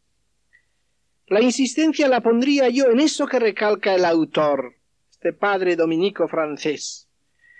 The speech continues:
La insistencia en ese sentimiento interior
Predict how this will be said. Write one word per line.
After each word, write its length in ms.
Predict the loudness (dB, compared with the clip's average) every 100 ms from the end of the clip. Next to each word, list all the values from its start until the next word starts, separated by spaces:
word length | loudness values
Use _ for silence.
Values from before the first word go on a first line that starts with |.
| _
La 120 | 0
insistencia 880 | 0 2 -2 0 0 0 0 -2 -2 _ _
en 200 | 0 0
ese 320 | 0 -2 -6
sentimiento 1160 | -6 -2 0 0 -2 -2 0 0 0 0 -2 -2
interior 1000 | 0 0 0 0 0 2 2 2 0 -6